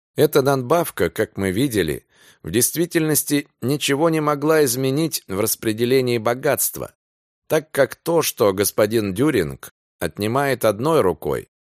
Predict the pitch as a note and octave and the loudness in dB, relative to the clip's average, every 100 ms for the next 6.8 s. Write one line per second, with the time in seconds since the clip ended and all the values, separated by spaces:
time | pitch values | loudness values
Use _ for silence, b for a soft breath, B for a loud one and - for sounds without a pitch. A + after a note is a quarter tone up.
0 | _ - F#3 E3 F3 E3 C3+ C#3+ D3+ D3 | _ -4 0 4 4 4 0 0 0 0
1 | A2 C3+ A#2+ C3 A2+ D3+ C#3+ - - C#3 | 0 0 2 0 0 -4 -2 -6 -2 -2
2 | F#2 C#2+ G1+ - _ _ _ _ - - | 0 -2 -2 -12 _ _ _ _ -6 0
3 | C3 A#2 - G2+ B2+ D3 - G2+ - F#2 | 0 0 0 0 2 0 0 -4 -2 -2
4 | F2 D#2 A2+ C3+ - C#2 G#1+ _ _ _ | -2 -2 -2 -2 -4 -8 -8 _ _ _
5 | _ - D#2 - C#3 B2+ B2+ A2 - A2+ | _ -8 -4 0 0 2 0 0 0 0
6 | G#2 A2 G2+ A#2+ A2+ G#2 F2+ | 2 0 0 0 0 0 -4